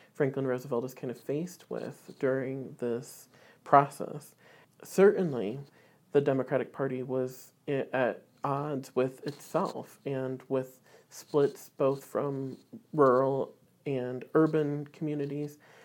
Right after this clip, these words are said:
um, this kind of sectional divide where Northern Democrats looked very differently at Southern Democrats, you know, the Southern Democrats kind of had a point when they would complain in these letters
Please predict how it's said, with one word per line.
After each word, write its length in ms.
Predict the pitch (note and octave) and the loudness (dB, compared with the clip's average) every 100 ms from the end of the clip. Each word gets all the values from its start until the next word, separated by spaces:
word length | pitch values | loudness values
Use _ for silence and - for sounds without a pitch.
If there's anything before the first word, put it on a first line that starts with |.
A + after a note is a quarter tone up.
| - | -8
um, 300 | - A#2+ A#2 C#3 | -2 0 0 -4
this 180 | E3+ | -6
kind 340 | - C3 B2+ B2+ | -6 -6 -4 -4
of 180 | C3 C3+ | -6 -4
sectional 500 | - B2 - D3+ D3 | -4 -4 -4 -4 -2
divide 460 | C#3+ C#3 C3+ C#3+ | -4 -4 -2 -2
where 160 | C3 B2+ | -2 -2
Northern 560 | C3+ D3 C#3+ C#3+ C#3+ C#3+ | 0 2 4 4 2 0
Democrats 640 | C3 C#3 C#3 D3+ D3 - _ - - - | -2 -4 -6 -4 -4 -6 _ -20 -20 -4
looked 180 | C3+ C#3 | -4 2
very 380 | C#3 B2+ C3+ C3+ _ - | 4 4 2 -4 _ -4
differently 600 | D3+ - D3 C#3+ C#3+ C3 | -2 0 -2 0 -2 -2
at 340 | C#3+ C3 A#2 - | -2 -2 -4 -10
Southern 540 | - C#3 C#3 D3+ D3+ | 0 2 2 0 -2
Democrats, 680 | D3+ D3 D3 D#3 D#3+ - - - - - | -4 -6 -4 -6 -6 -10 -20 -20 -20 -4
you 40 | C#3+ | -2
know, 40 | |
the 80 | C3+ | 0
Southern 420 | C#3 A3 A3+ G3+ | 2 6 8 6
Democrats 640 | F3 D#3 D#3 D#3+ - - - - | 4 0 -2 -6 -6 -12 -20 -8
kind 200 | E3+ G#3+ | -2 2
of 80 | |
had 120 | A3 G#3 | 2 2
a 40 | |
point 440 | - - G#3 B3 | 0 0 0 0
when 160 | D3+ D3 | 0 2
they 100 | C#3+ | 2
would 160 | C#3 C#3 | 2 -2
complain 720 | D3+ C#3 - D#3 F3 D3 C#3 - - - - | -6 -4 -2 -2 -2 -4 -6 -12 -20 -20 -4
in 140 | C3+ | -2
these 220 | B2+ B2+ | 0 0
letters 480 | C#3+ G3+ - A#2 D#3 | 0 0 -2 -10 -12